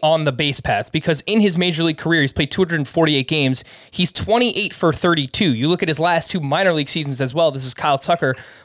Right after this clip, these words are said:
we're talking about. He went thirty for thirty-five in twenty nineteen.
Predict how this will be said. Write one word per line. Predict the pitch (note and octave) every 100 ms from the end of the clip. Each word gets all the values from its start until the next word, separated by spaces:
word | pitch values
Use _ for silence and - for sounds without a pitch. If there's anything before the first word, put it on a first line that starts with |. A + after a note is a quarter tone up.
| -
we're | D#3+
talking | F3 D3+ C#3+
about. | C#3 B2+ - - - _
He | G#3
went | F3 D#3
thirty | - G#3 C4
for | - G3+
thirty-five | - G3 F#3 - D#3+ E3
in | D#3+
twenty | - D#3+
nineteen. | D3 B2 C3 C3+ B2+